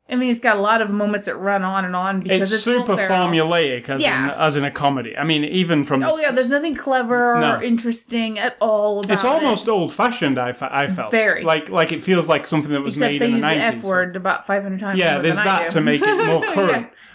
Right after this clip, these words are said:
Speaker 1: Yeah.
Speaker 2: But, but the f-, as far as the setup and the way it's acted and stuff, it's, it's like a Trading Places or, you know, it's something where it's, it seems a bit slightly out of time,
Speaker 1: A
Speaker 2: but
Speaker 1: little
Speaker 2: then,
Speaker 1: bit, yeah.
Speaker 2: but then they, they do outrageous things like the penis thing to make it feel like something from now.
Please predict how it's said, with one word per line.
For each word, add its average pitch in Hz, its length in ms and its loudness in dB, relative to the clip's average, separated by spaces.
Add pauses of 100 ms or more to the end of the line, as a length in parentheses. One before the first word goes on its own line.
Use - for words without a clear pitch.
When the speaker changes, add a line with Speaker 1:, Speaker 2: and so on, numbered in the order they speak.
Speaker 1:
Yeah. 175 160 0
Speaker 2:
But, 170 160 -8
but 190 160 0
the 175 60 0
f-, - 140 -4
as - 120 -2
far 247 180 2
as 220 120 0
the 208 100 -2
setup 233 540 0
and 139 120 0
the 139 80 0
way 156 200 2
it's 156 140 -4
acted 165 420 0
and 131 100 -2
stuff, 123 300 -6
it's, - 240 -10
it's 170 240 -2
like 180 240 4
a 175 60 4
Trading 131 400 0
Places 127 380 -4
or, 127 300 0
you 190 160 0
know, 156 120 2
it's 127 140 -8
something 185 380 2
where 143 180 4
it's, - 300 -6 (520)
it 170 100 -12
seems 220 260 2
a 196 60 0
bit 175 240 0
slightly 175 420 0
out 165 160 4
of 170 80 -6
time, 196 360 2
Speaker 1:
A - 20 4
Speaker 2:
but 269 80 2
Speaker 1:
little 294 180 2
Speaker 2:
then, 285 120 2
Speaker 1:
bit, 208 100 2
yeah. 214 200 2 (120)
Speaker 2:
but 175 140 -4
then 170 180 2
they, 151 160 0
they 156 200 -2
do 156 280 2
outrageous 143 500 0
things 147 240 0
like 135 140 0
the 120 80 -10
penis 143 380 0
thing 123 260 -4
to 131 100 -8
make 131 260 -2
it 127 140 -8
feel 123 240 0
like 117 300 -6
something 117 500 -2
from 123 220 -4
now. 123 300 -2